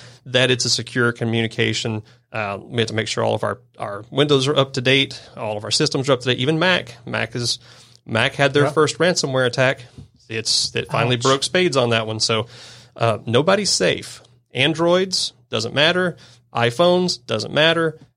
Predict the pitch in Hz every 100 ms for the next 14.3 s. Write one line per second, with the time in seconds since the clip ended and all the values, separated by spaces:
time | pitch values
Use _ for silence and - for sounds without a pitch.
0 | _ - 117 113 110 - _ _ _ _
1 | 135 135 151 151 127 120 117 - 160 175
2 | 185 - - 143 123 139 139 143 135 131
3 | 123 120 117 120 113 - - - 151 156
4 | 147 151 135 127 117 117 117 - 117 135
5 | 113 110 - - 120 113 - 127 120 113
6 | 110 110 - - 131 120 123 131 120 120
7 | 120 117 113 - - - - _ _ _
8 | _ 113 107 104 110 110 _ _ _ _
9 | _ _ _ _ 147 139 - - 135 117
10 | - _ _ _ _ _ 120 120 120 117
11 | 110 110 _ _ _ _ _ _ - -
12 | 113 110 110 110 _ _ _ - _ _
13 | _ _ 208 233 254 220 - 214 202 214
14 | 240 -